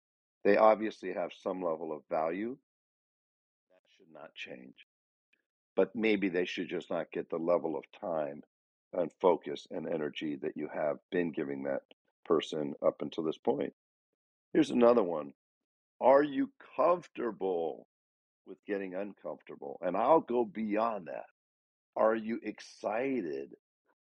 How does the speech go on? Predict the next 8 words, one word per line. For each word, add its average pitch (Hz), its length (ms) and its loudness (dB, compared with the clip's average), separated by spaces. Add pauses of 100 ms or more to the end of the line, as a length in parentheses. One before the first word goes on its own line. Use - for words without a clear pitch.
(180)
about 82 360 -12
getting 80 280 -8
uncomfortable? 73 720 -10 (340)
You 101 120 0
see, 131 460 2 (440)
I'm 131 200 4
forever 117 800 -4
excited 80 640 -10